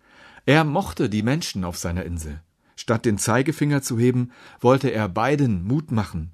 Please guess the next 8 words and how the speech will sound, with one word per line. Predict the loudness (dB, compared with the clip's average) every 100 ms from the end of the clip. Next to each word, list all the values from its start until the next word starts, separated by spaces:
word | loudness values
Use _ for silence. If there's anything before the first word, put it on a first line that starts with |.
| _ -10
zur | -6
Sonntagsruhe, | -2 -2 -4 -8 -12 -10 -8 -6 -8 -14 _ _ -4
den | -2 -2 -6
einfachen | -6 -4 -2 -6 -6 -6
Leuten | -4 -4 -4 -10 -12 -14 _ _ _ 0
und | 0 2
ihren | 0 0 -2
Arbeitgebern, | -2 -2 -2 -2 -4 -10 -8 -10 -12